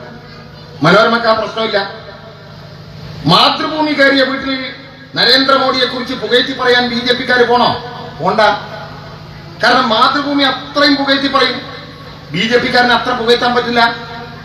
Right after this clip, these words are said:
ലൈഫ് ഭവന പദ്ധതിയിൽ നാല് ലക്ഷത്തിൽ മൂന്നേ മുക്കാൽ ലക്ഷം കൊടുക്കുന്നത് നമ്മളാണ്. ഇരുപത്തയ്യായിരത്തിന്റെ ചുവടെയാണ് കേന്ദ്ര ഗവൺമെന്റ് ചെയ്യുന്നത്. പക്ഷെ നരേന്ദ്രമോദിയുടെ ചിത്രം വെക്കണമെന്നാണ് നിയമം. ഇതാണ് മാതൃഭൂമി പറയുന്നത്.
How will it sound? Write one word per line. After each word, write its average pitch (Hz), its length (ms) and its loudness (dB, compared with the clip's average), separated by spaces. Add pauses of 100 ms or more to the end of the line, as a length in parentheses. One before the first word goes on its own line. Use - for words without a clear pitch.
(220)
ലൈഫ് 233 380 2
ഭവന 277 360 4
പദ്ധതിയിൽ 277 680 0 (580)
നാല് 294 400 4
ലക്ഷത്തിൽ 269 480 -2
മൂന്നേ 247 420 0
മുക്കാൽ 277 460 4
ലക്ഷം 269 200 -2
കൊടുക്കുന്നത് 262 440 0
നമ്മളാണ്. 262 360 2 (1040)
ഇരുപത്തയ്യായിരത്തിന്റെ 262 880 4
ചുവടെയാണ് 262 460 2
കേന്ദ്ര 247 300 -2
ഗവൺമെന്റ് 269 360 2
ചെയ്യുന്നത്. 160 280 4 (420)
പക്ഷെ 208 180 2
നരേന്ദ്രമോദിയുടെ 262 760 2
ചിത്രം 247 320 -4
വെക്കണമെന്നാണ് 254 600 0
നിയമം. 254 380 0 (360)
ഇതാണ് 240 220 4
മാതൃഭൂമി 262 500 2
പറയുന്നത്. 214 340 4